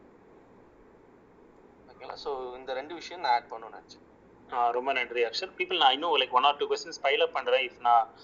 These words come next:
Speaker 2: ரொம்ப டைம் ஜாஸ்தி போறேன் அப்படின்னா, like, I'll pass it on, சரிங்களா? So you please don't mind, uh, pushing me down. So இப்ப அடுத்து வந்து நீங்க சொன்ன, ஆ, இன்புட் வந்து அதுலேருந்தே நான் இன்னொரு திங் ஆட் பண்றேன் அஷ்கர். So இப்ப பாத்தீங்க அப்படின்னா நான் ஆட் பண்ணும்போது என்ன பண்ணுவேன் அப்படின்னா, ஆ, ஒரு,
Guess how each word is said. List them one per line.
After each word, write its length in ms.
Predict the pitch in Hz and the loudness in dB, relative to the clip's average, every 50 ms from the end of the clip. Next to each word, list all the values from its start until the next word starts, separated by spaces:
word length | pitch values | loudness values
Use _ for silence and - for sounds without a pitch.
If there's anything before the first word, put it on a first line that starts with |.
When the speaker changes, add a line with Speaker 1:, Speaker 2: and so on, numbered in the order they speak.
| - - - | -20 -20 -14
Speaker 2:
ரொம்ப 180 | - 135 143 151 | -14 -8 -6 -4
டைம் 260 | 147 - 123 131 139 139 | -4 -2 -4 -4 -2 -2
ஜாஸ்தி 320 | 143 143 143 - 139 - | -2 -2 -2 -4 -6 0
போறேன் 220 | - 131 127 127 | 2 2 2 2
அப்படின்னா, 240 | 123 - 120 127 135 131 123 | 0 0 -2 -2 0 2 2
like, 140 | 120 120 117 | 0 0 0
I'll 180 | 113 113 - - | -2 -2 -2 -2
pass 160 | 120 120 120 120 | -2 -2 -2 -6
it 100 | - 117 | -8 -6
on, 160 | 110 120 - - - - | -6 -6 -8 -8 -8 -6
சரிங்களா? 260 | - 123 117 117 123 131 | -4 -4 -4 -2 -2 -2
So 160 | 123 - 127 | 2 2 2
you 140 | 123 120 120 117 - - | 2 2 0 -4 -6 -4
please 180 | 147 143 131 127 | -4 -4 -2 0
don't 180 | 127 127 123 123 123 | 0 0 0 0 -2
mind, 200 | 120 120 117 113 | -2 -2 -2 -2
uh, 140 | 113 113 110 - | -2 -2 -4 -6
pushing 240 | - 113 - - 113 110 | -10 -12 -12 -12 -12 -10
me 60 | 107 - | -8 -8
down. 120 | 104 - - - - - - - - - - - - | -8 -10 -12 -16 -20 -20 -20 -20 -20 -20 -20 -20 -6
So 80 | - - 151 | 0 0 0
இப்ப 120 | 147 - 139 | 4 4 2
அடுத்து 340 | 147 - - 202 190 - 185 | 2 2 -2 -6 -6 -4 -6
வந்து 180 | 175 160 147 | -4 -2 -2
நீங்க 140 | 139 127 123 | -2 -2 -2
சொன்ன, 180 | - 139 151 147 | 0 4 6 8
ஆ, 260 | 131 120 117 113 110 | 8 8 8 6 2
இன்புட் 460 | 117 127 131 135 - 156 151 - 135 131 | -2 -6 -8 -2 0 0 0 2 0 0
வந்து 200 | 127 127 123 131 131 131 131 123 | 0 0 0 0 2 2 2 2
அதுலேருந்தே 320 | 123 127 127 143 143 151 139 | 0 0 -2 -4 -4 -4 -4
நான் 140 | 131 123 120 | -4 -6 -2
இன்னொரு 260 | 120 120 120 117 117 113 110 - | 0 0 4 4 4 4 2 0
திங் 180 | - 123 120 117 113 | -6 -6 -2 -2 -2
ஆட் 140 | 117 - | -2 -2
பண்றேன் 380 | - 117 110 107 104 101 101 - - - | -8 -10 -8 -6 -6 -8 -8 -8 -14 -16
அஷ்கர். 380 | - 110 - - - 123 127 - - - - - - - - - - - | -12 -12 -12 0 0 0 0 0 -4 -20 -20 -20 -20 -20 -20 -20 -20 -2
So 100 | - 170 | 0 2
இப்ப 180 | 165 156 143 147 151 | 2 4 2 2 2
பாத்தீங்க 260 | 147 147 151 160 170 156 | 0 0 0 -2 -2 -4
அப்படின்னா 280 | 127 120 120 120 127 160 180 165 143 135 | -6 -4 -2 0 2 2 0 2 6 8
நான் 340 | 139 160 185 196 190 185 165 | 8 8 8 8 6 4 2
ஆட் 260 | 151 147 180 - - - | 0 -2 -2 -6 -8 -12
பண்ணும்போது 340 | 160 151 143 139 139 143 139 | -10 -10 -4 -2 0 0 0
என்ன 220 | 135 127 135 151 | -2 -4 -6 -8
பண்ணுவேன் 360 | - - 139 131 131 131 127 120 | -10 -12 -12 -12 -12 -12 -14 -14
அப்படின்னா, 340 | - 113 104 - - 120 151 - - - _ - - - - - - - | -14 -16 -18 -16 -16 -18 -18 -18 -20 -20 _ -20 -20 -20 -20 -20 -8 0
ஆ, 300 | 143 135 127 127 131 131 | 6 8 10 10 10 10
ஒரு, 240 | 135 135 131 131 127 | 8 6 6 8 8